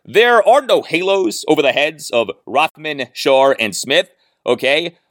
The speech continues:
But look, these guys went through a lot as the partners of Danny Boy. And it's hard to believe that other billionaires, you know, think about it, right? Massive ego-having alpha billionaires are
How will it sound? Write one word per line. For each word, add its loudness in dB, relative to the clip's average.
But 4
look, -4
these 0
guys -2
went -2
through -2
a 2
lot 0
as 0
the -2
partners -4
of 0
Danny -4
Boy. -16
And 2
it's -6
hard 2
to -10
believe -6
that 0
other 2
billionaires, -2
you -2
know, 0
think -2
about 0
it, -8
right? 0
Massive -2
ego-having 0
alpha 0
billionaires -2
are 2